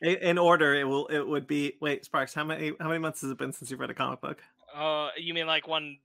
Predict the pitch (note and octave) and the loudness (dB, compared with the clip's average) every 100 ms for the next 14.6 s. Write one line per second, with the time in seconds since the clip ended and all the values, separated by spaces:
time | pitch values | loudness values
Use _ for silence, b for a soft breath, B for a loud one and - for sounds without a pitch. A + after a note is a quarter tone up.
0 | _ F3+ D3+ D3 C#3 C3+ _ - D#3+ D3 | _ -12 -10 -10 -14 _ _ -16 -14 -10
1 | C#3 C#3 D#3 C3 - C#3+ C3+ - B2 - | -12 -12 -14 -12 -8 -6 -6 -8 -16 -18
2 | B2+ E3+ D#3 F#3 F#3 D#3 D3 B2+ D3 D3 | -18 -16 -12 -12 -6 0 0 0 -4 -14
3 | - - - G#3 G#3 G3+ G#3 b b - | -16 -8 0 2 4 2 0 b b 0
4 | A#4 F#4 A3+ - - F3+ F#3 E3+ D#3+ D3+ | 0 -2 -6 -16 -10 -6 -4 -4 -6 -8
5 | D#3+ C#3+ C#3 C3 - C#3 C3 B2+ B2 - | -8 -8 -8 -10 -12 -14 -14 -16 -18 -20
6 | B2+ - B2+ A#2 - - A#2+ A#2 A#2 A2+ | -20 -8 -4 -4 -8 -14 -16 -16 -18 -20
7 | _ C#3+ C3 B2+ C3 B2 B2 B2 B2+ B2+ | _ -16 -14 -14 -14 -14 -18 -10 -10 -8
8 | A#2 A2+ - A#2 - B2 A#2+ B2 A#2 A2+ | -14 -16 -14 -14 -12 -12 -12 -12 -10 -10
9 | A#2 _ b b b b - F#3 F3 - | -14 _ b b b b -6 -6 -4 -6
10 | C#3 A#2 A#2+ - _ b b b b b | -8 -8 -12 -14 _ b b b b b
11 | b _ - D3 A2 - - D#3 F3+ F#3 | b _ -6 -6 -6 -12 2 4 6 6
12 | F#3 D#3+ D3 D3 C#3+ C#3 F3 C#3 C3 B2+ | 4 2 0 0 0 -2 -2 0 0 -2
13 | - C#3 B2+ C3 B2+ - - - - - | -6 -6 -4 -4 -6 -8 -12 -18 -4 -4
14 | - - E3 A#2+ D3+ | -4 2 2 2 -2